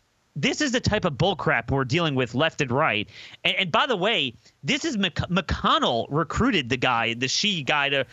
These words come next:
to run. So now it's, see, it used to be we had a clear division line between who was Tea Party, who was McConnell.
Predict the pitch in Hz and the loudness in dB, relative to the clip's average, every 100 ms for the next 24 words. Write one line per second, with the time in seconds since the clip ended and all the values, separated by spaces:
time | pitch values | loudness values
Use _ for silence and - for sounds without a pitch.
0 | - - 160 180 196 143 - - 220 185 | -14 -4 0 2 0 -4 -14 -4 -2 0
1 | 180 320 294 208 - _ _ _ - 269 | 2 2 2 -2 -6 _ _ _ -2 0
2 | 220 294 339 - 208 202 180 151 156 156 | 2 2 0 0 0 2 2 2 2 0
3 | - - 196 185 156 127 147 160 156 139 | -2 -2 0 2 0 -2 -2 0 0 0
4 | 127 120 117 131 135 165 185 - 175 147 | 0 0 -2 -2 0 0 0 -2 -2 0
5 | 151 143 143 - - 180 170 135 131 - | 0 2 0 -4 -4 0 0 0 -2 2
6 | 139 110 73 | 2 2 -4